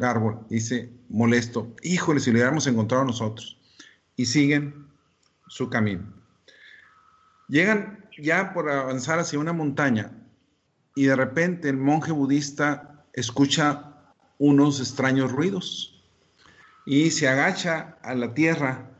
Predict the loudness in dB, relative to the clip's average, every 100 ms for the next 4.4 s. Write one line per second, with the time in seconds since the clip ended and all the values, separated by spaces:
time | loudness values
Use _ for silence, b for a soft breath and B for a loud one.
0 | _ _ -2 0 2 0 -2 -2 -2 -2
1 | -2 0 0 0 0 -2 0 2 0 0
2 | 0 -4 -6 -10 -16 B B B B -2
3 | 2 2 0 -2 -2 -2 -4 -4 -4 -4
4 | -6 -6 -8